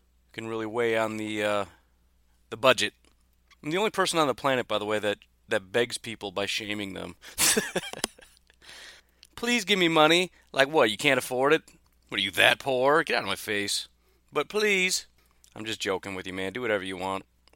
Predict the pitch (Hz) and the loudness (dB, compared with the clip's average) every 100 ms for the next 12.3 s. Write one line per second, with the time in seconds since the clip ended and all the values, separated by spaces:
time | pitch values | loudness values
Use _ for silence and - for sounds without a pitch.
0 | - - 143 117 107 104 110 110 110 - | -8 0 4 4 4 0 -2 -2 -4 -8
1 | _ _ _ _ _ - 196 190 175 143 | _ _ _ _ _ 0 2 4 2 4
2 | 156 151 - 156 156 160 180 147 135 127 | 6 4 4 4 4 4 0 0 0 0
3 | 127 143 131 120 127 131 - 127 127 113 | -4 -4 -6 -6 -4 -4 -4 -2 -2 -4
4 | 135 127 - 131 117 120 175 165 139 147 | -6 -8 -4 -4 -2 2 2 2 0 0
5 | 180 - _ _ - 160 - 240 220 165 | -4 -14 _ _ -8 -2 2 4 4 4
6 | 156 139 - - 165 160 139 120 104 - | 4 6 6 6 8 6 6 0 -8 -8
7 | 123 131 131 131 117 - 113 107 107 107 | -2 0 0 0 -2 -2 -4 -2 -2 -2
8 | 110 - 165 151 117 110 117 113 104 - | -2 -2 -2 -2 -2 6 6 6 -2 -10
9 | 110 107 110 110 101 101 95 101 92 104 | -12 -6 -6 -6 -8 -8 -6 -6 -6 -8
10 | - 95 104 92 - 117 107 95 92 90 | -10 -8 -8 -8 -4 -2 -2 -4 -6 -6
11 | - _ _ _ - 113 - 131 123 120 | -12 _ _ _ -8 -6 -4 -4 -4 -4
12 | 110 110 - | -2 -2 -6